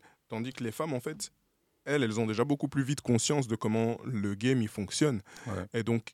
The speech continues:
Speaker 1: quelqu'un est obligé de comprendre un peu le game. Hein, nous, les hommes, on est obligés de comprendre les
Speaker 2: On n'a
Speaker 1: règles
Speaker 2: pas le
Speaker 1: du jeu.
Speaker 2: choix.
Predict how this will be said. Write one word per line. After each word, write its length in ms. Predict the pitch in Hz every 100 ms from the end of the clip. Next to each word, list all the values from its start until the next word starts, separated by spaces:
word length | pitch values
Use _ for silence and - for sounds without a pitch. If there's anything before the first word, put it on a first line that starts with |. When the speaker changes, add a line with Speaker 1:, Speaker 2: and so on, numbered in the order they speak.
| _
Speaker 1:
quelqu'un 440 | 113 104 - 147
est 80 | 131
obligé 400 | 117 110 110 143
de 100 | 120
comprendre 580 | - 120 110 - 143 110
un 80 | 104
peu 140 | -
le 140 | 101 95
game. 360 | 101 117 202 -
Hein, 120 | 104
nous, 240 | 110 139 170
les 180 | 120
hommes, 140 | 147 131
on 100 | 113
est 100 | 117
obligés 360 | 143 143 135 147
de 60 |
comprendre 360 | - 123 131 117
les 60 | 107
Speaker 2:
On 40 |
n'a 60 | 110
Speaker 1:
règles 120 | 117
Speaker 2:
pas 40 | 143
le 60 |
Speaker 1:
du 40 | -
jeu. 120 | 147
Speaker 2:
choix. 100 | 127